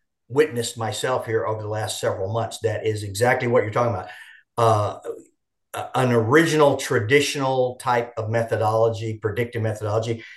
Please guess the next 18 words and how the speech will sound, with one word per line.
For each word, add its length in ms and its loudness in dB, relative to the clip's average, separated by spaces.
Here 220 6
in 120 8
this 140 4
area 280 10
I 120 6
live 160 2
in, 100 0
in 100 -2
Southwest 480 -2
Florida, 300 0
home 360 2
building 600 2
is 280 -4
out 180 4
of 60 -4
control. 640 -6
It 100 0
is 220 0